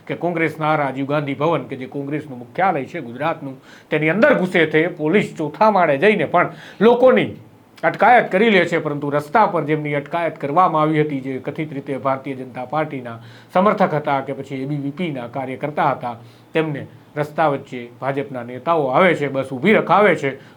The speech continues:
અને પોલીસ પાસેથી ફરજ પડે છે, માટે તેઓ છોડાવીને લઈ જાય છે. હજુ સુધી તેમની કોઈ અટકાયત થઈ નથી. આ મામલાની પુષ્ટિ કરવા માટે એલિસબ્રિજ પોલીસ સ્ટેશનના પી આઈ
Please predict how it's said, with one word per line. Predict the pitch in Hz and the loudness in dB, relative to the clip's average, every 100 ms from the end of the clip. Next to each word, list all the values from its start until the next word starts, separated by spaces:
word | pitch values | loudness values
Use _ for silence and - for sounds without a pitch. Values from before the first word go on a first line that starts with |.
| 135 | -18
અને | 113 | -14
પોલીસ | 135 139 143 - | -10 -8 -8 -8
પાસેથી | 127 123 139 - 113 113 - - | -8 -6 -6 -8 -14 -16 -20 -2
ફરજ | 156 165 - | 0 0 -2
પડે | 139 160 156 | 0 2 0
છે, | 143 120 | -4 -10
માટે | 120 120 113 | -12 -12 -14
તેઓ | 120 120 | -12 -14
છોડાવીને | 113 147 135 113 113 113 | -10 -6 -4 -6 -10 -12
લઈ | 120 | -10
જાય | 127 143 | -8 -8
છે. | 117 113 110 - - | -8 -14 -16 -20 -6
હજુ | 139 165 | -4 -4
સુધી | 131 113 123 | -8 -12 -14
તેમની | 120 117 117 | -12 -12 -12
કોઈ | 123 | -12
અટકાયત | 113 110 120 107 104 | -12 -14 -14 -16 -16
થઈ | 127 | -18
નથી. | 107 104 104 - _ _ - | -16 -16 -18 -20 _ _ -2
આ | 147 | 0
મામલાની | 151 147 151 147 | 0 2 0 0
પુષ્ટિ | 143 147 185 | -4 -6 -6
કરવા | 170 151 143 | -2 0 2
માટે | 139 135 156 | 0 -2 -2
એલિસબ્રિજ | 151 147 139 131 | -2 -6 -8 -6
પોલીસ | 139 135 | -8 -8
સ્ટેશનના | 151 147 139 127 | -8 -8 -8 -8
પી | 123 180 | -4 0
આઈ | 151 | 2